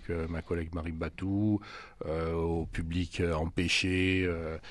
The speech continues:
euh, donc avec, euh, avec Audrey Garin-, Garino et, et d'autres élus.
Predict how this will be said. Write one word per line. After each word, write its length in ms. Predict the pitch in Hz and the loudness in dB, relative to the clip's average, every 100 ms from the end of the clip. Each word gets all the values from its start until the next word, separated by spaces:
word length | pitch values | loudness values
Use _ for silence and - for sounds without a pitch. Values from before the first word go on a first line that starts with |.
| - - - | -16 -10 -8
euh, 80 | |
donc 320 | 78 85 85 85 | -4 -4 -2 -2
avec, 320 | 80 82 - | -2 -4 -4
euh, 540 | 82 80 78 80 87 | -4 -4 -6 -6 -8
avec 260 | 78 82 - | -6 -6 -6
Audrey 280 | 82 87 82 | -4 -4 -4
Garin-, 440 | 85 85 87 135 | -4 -2 -4 -4
Garino 840 | 104 87 87 87 95 101 104 101 90 | -2 -2 0 0 4 6 6 8 6
et, 120 | 87 90 | 6 4
et 60 | |
d'autres 380 | 98 101 - 98 | 6 6 8 8
élus. 300 | 107 127 147 | 12 12 12